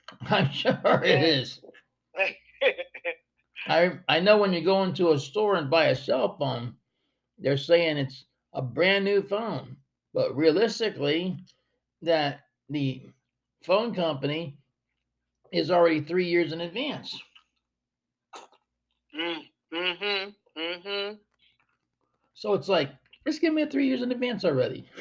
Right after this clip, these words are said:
Speaker 1: <laughs>
Speaker 2: Mm-hmm.
Speaker 1: And so, yeah. So it's, it's nice, you know, when you have a new phone, but, uh, as sure as anything else,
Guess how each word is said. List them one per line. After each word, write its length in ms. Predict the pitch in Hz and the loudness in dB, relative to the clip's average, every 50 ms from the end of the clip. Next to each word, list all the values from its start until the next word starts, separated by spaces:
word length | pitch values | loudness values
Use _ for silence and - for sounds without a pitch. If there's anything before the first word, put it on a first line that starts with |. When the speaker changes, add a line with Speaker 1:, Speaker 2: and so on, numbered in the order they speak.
| - - - | -8 0 2
Speaker 1:
<laughs> 800 | 415 440 - - - 311 - - - 240 254 - - 220 220 - - - _ _ _ _ - - - - _ _ _ _ _ _ _ _ _ _ _ _ _ _ - - - - _ - | 2 2 2 4 2 2 2 2 0 -4 -4 -2 -4 -6 -6 -6 -8 -18 _ _ _ _ -20 -20 -20 -20 _ _ _ _ _ _ _ _ _ _ _ _ _ _ -20 -20 -20 -20 _ -16
Speaker 2:
Mm-hmm. 460 | 156 147 127 117 _ - - 127 131 | -14 -14 -14 -16 _ -18 -14 -12 -10
Speaker 1:
And 180 | - 139 147 143 | -6 -6 -6 -4
so, 160 | - 202 165 135 - - | -4 -4 -4 -4 -4 -4
yeah. 340 | 208 226 208 165 147 143 - - _ _ _ _ _ _ _ | -2 0 0 2 0 0 -4 -8 _ _ _ _ _ _ _
So 280 | - 240 226 196 - - _ _ - | -6 -4 -4 -4 -6 -10 _ _ 0
it's, 500 | 233 247 254 254 - - - - - - - | 2 2 2 0 -4 -16 -18 -18 -12 -2 2
it's 220 | 202 262 254 - 269 | 2 2 2 2 0
nice, 480 | 262 233 190 160 170 165 139 - - | 2 4 4 2 2 0 -4 -6 -6
you 120 | 190 196 180 | -4 -2 0
know, 280 | 165 156 156 156 151 143 143 143 | 0 2 0 0 0 0 -2 -2
when 140 | 156 160 | -2 -2
you 80 | 160 147 | 0 2
have 160 | 160 160 156 165 | 2 2 2 0
a 40 | |
new 200 | 160 156 175 185 | -2 -2 -2 -2
phone, 420 | - - 180 165 151 151 151 147 139 | -2 0 0 2 2 2 0 2 4
but, 280 | 143 143 135 - - _ _ _ _ _ _ - - _ _ _ _ _ _ - | 4 4 2 0 -8 _ _ _ _ _ _ -20 -20 _ _ _ _ _ _ -6
uh, 40 | 139 | -2
as 400 | 139 139 139 131 123 131 135 131 | -2 0 0 0 -2 -2 -4 -4
sure 240 | - - 180 185 185 | -2 0 2 2 2
as 100 | 165 170 | 2 2
anything 400 | 180 175 175 165 151 160 160 165 | 0 0 -2 -2 -2 -2 0 0
else, 440 | 160 147 151 147 143 139 139 - | 2 2 2 2 2 0 -2 -6